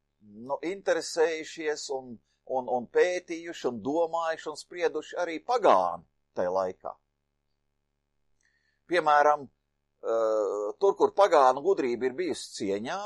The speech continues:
un tā tas ir bijis viduslaiku, piemēram, katoļu baznīcā, sekojot Aristotelim,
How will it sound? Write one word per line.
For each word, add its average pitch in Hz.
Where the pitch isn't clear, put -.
un 117
tā 196
tas -
ir 104
bijis 135
viduslaiku, 113
piemēram, 101
katoļu 131
baznīcā, 123
sekojot 147
Aristotelim, 101